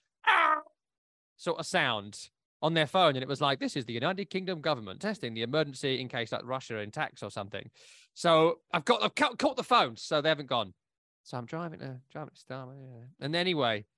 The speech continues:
um, then Pablo Fornal scored to make it four nil. And I've managed to keep him asleep in the car, go into Starbucks and out again, miss the emergency signal,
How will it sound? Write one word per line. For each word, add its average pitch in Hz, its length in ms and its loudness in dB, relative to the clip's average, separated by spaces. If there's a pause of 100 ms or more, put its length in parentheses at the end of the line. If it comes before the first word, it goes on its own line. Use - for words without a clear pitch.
(300)
um, 139 540 2 (520)
then 156 340 2
Pablo 160 300 2
Fornal 170 420 2
scored 113 320 -4
to 131 80 -10
make 123 200 -4
it - 100 -16
four 123 240 -2
nil. 135 320 0 (1200)
And 151 100 2
I've 156 120 2
managed 170 400 2
to 156 340 4 (180)
keep 214 160 2
him 208 60 0
asleep 185 240 0
in 170 80 -2
the 156 60 -4
car, 117 340 0 (180)
go 156 220 2
into 202 220 2
Starbucks 170 480 4
and 160 80 0
out 151 180 2
again, 104 300 -6 (200)
miss 208 220 2
the 196 140 4
emergency 170 400 4
signal, 127 480 -2